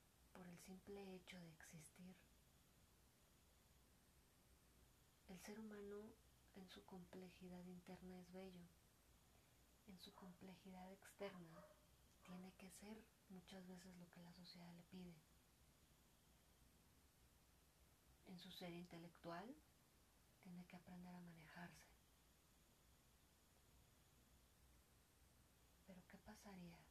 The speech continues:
si el mismo ser humano deja de ser humanista?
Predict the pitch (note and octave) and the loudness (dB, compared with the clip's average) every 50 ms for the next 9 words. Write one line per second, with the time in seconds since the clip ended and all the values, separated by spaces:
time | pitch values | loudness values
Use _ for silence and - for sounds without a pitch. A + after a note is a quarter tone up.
0 | - - - - - - - - - - - - - - - - - - - - | -10 -10 -12 -10 -10 -10 -12 -12 -12 -12 -12 -12 -12 -12 -12 -12 -12 -12 -10 -10
1 | - - - - - - - - F#3+ F3+ F3 F3 F3 F3 F3 F3 F3+ F#3 F3+ F3+ | -10 -10 -10 -10 -10 -8 -2 0 2 4 4 4 4 2 2 2 2 0 0 0
2 | - - F3+ F3 F3 E3+ E3+ E3+ E3+ E3+ E3 D#3 D#3 - - - - - - - | 0 0 0 2 2 2 2 2 2 0 0 -4 -6 -8 -10 -12 -12 -12 -10 -10
3 | - - - - - - - - - - - - - - - - - - - - | -10 -12 -10 -12 -12 -12 -12 -10 -10 -10 -10 -10 -10 -10 -10 -10 -10 -10 -10 -10
4 | - - - - - - - - - - G3+ F#3 - A3+ A3 G#3 G3 - - F#3+ | -12 -12 -12 -10 -10 -10 -10 -10 -4 -2 -2 0 0 0 -2 -2 -2 -2 0 2
5 | F#3 F#3 F3+ F3+ F3 F3 F3 F3 F3+ F3+ F3+ - - - F3 | 2 2 4 2 2 2 2 2 2 2 0 -4 -6 -6 -8